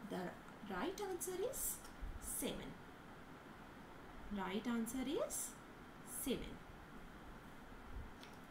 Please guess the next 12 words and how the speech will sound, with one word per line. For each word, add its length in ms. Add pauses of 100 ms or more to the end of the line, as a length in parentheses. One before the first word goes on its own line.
(380)
Children, 300 (460)
I 80
hope 340
you 160 (140)
all 220
are 220
clear 220 (100)
with 160
the 200
concept 500
I 100 (140)
have 120